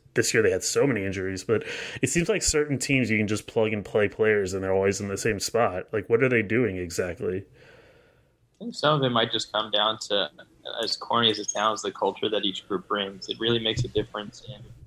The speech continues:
Speaker 2: how comfortable younger players are, like, able to, in being able to play their game. I think I didn't expect Crystal to be able to go full Crystal as a rookie,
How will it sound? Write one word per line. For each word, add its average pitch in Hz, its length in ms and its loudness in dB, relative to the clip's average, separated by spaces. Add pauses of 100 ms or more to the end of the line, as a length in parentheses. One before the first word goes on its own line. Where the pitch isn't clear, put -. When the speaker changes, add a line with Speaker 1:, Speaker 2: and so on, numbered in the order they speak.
(400)
Speaker 2:
how 117 120 2
comfortable 107 720 0
younger 110 320 0
players 107 440 0
are, 107 420 4
like, 101 260 -6
able 104 240 -8
to, - 340 -4 (260)
in 117 80 -8
being 107 180 0
able 104 180 -4
to - 100 -14
play 110 180 0
their 104 140 -2
game. 117 460 0
I - 40 0
think 131 260 0 (1000)
I 143 100 2
didn't 170 220 2
expect 139 460 -2
Crystal 131 400 -2
to 120 140 -8
be 117 140 -2
able 113 160 -4
to 117 100 -6
go 113 220 -2
full 113 320 -4
Crystal 110 500 -4
as 107 120 -4
a 104 80 -4
rookie, 101 420 -8